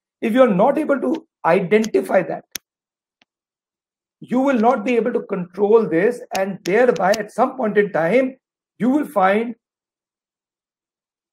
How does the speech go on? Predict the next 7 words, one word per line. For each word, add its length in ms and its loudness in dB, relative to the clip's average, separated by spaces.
you 180 0
working 580 -2
through 160 -6
your 260 -4
emotions 600 -4
of 160 -2
negativity 840 -6